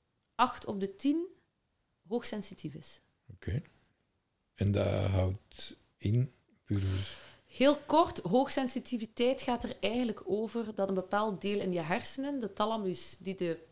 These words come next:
Speaker 1: prikkels filtert,
Speaker 2: Mhm.
Speaker 1: dat die eigenlijk bij hoogsensitieven veel meer prikkels doorlaat.
Speaker 2: Oké.
Speaker 1: Ze zien dat ook in scans, dat dat bepaald deel in je hersenen veel meer gaat gaan oplichten.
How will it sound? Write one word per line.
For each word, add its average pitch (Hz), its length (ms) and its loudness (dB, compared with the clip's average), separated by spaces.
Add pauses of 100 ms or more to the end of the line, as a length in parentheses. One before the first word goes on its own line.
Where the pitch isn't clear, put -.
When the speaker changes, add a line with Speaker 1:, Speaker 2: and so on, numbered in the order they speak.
Speaker 1:
prikkels - 720 -4 (380)
filtert, - 680 -4
Speaker 2:
Mhm. 95 180 4 (1300)
Speaker 1:
dat 226 260 -6
die - 160 -8
eigenlijk 226 720 0
bij 196 140 2
hoogsensitieven 214 800 -2
veel 196 180 2
meer 196 160 0
prikkels 220 380 -10
doorlaat. 165 640 -2 (640)
Speaker 2:
Oké. 131 300 -4 (400)
Speaker 1:
Ze 202 140 -8
zien 220 140 0
dat 202 180 0
ook 202 340 0
in 185 280 -4
scans, 214 600 0
dat - 360 -2 (280)
dat 196 200 -2
bepaald 196 400 2
deel 190 140 2
in 196 80 2
je 180 80 0
hersenen 190 320 -2
veel 190 120 2
meer 190 140 2
gaat 180 140 -2
gaan 170 160 -4
oplichten. 277 520 -6